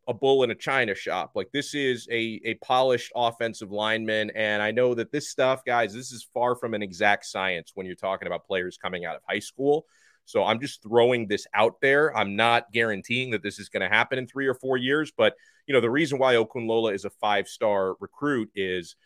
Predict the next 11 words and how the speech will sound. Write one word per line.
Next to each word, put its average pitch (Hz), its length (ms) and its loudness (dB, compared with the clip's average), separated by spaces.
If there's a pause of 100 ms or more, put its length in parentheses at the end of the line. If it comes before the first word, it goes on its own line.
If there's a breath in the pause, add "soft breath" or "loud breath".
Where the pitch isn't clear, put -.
(420)
um, 95 420 -2
he's 123 360 -6
someone 139 400 4
who 117 300 -6
is 104 200 -2
considered 120 760 -2
to 110 80 -10
be 107 220 -4
on 98 200 2
the 90 80 -4
trajectory 87 920 -6